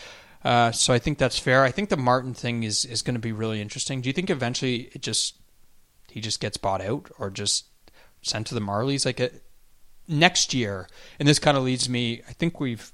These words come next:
covered all my topics. Have we got to all my topics? Oh, no, we have one. Well, there wasn't really an answer for this one. I, I had biggest disappointment, but I couldn't think of anything that qualified because everything has kind of basically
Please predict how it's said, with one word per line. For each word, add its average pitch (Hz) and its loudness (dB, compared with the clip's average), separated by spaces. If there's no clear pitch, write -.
covered 117 4
all 104 6
my 104 2
topics. 101 -4
Have 120 -2
we 127 -2
got 143 0
to 156 -2
all 143 0
my 143 -2
topics? 139 -2
Oh, 160 8
no, 139 4
we 107 0
have 113 0
one. 123 -4
Well, 175 2
there 165 4
wasn't 196 2
really 143 2
an 117 2
answer 113 0
for - -4
this 107 -2
one. 104 0
I, 139 2
I 131 0
had 147 4
biggest 127 0
disappointment, 131 -4
but 143 2
I 127 2
couldn't 190 -2
think 131 -4
of 117 -2
anything 107 -8
that 104 -8
qualified 110 -4
because 113 -6
everything 160 -2
has 110 -2
kind 117 -2
of 98 -8
basically 104 -4